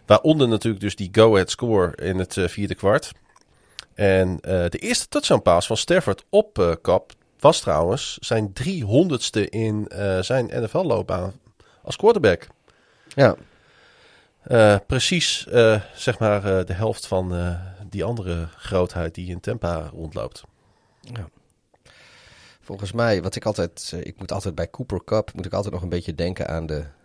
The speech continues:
Speaker 2: aan de Chicago Cubs. Want die hebben ooit, hebben die een poosje, zijn die door het leven gegaan als de Cooperstown Cubs.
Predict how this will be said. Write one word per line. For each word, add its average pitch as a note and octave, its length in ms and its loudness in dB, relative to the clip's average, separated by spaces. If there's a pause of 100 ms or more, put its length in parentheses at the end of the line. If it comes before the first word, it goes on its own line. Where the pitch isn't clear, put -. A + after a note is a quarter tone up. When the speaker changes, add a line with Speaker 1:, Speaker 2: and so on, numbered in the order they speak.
(100)
Speaker 2:
aan D2 140 -8
de C#2+ 80 -8
Chicago F#2+ 480 -2
Cubs. - 480 -2 (540)
Want F2 180 -12
die F#2 100 -6
hebben D#2+ 280 -4
ooit, D3 480 0
hebben G2+ 180 -4
die G2+ 160 -8
een - 80 -16
poosje, G2+ 440 -2
zijn F2 160 -4
die F2+ 80 -8
door F2 140 -2
het F2 100 -6
leven F#2 260 -2
gegaan F#2 220 -4
als D#2+ 120 -6
de F2 140 -8
Cooperstown F2 600 -4
Cubs. - 460 -6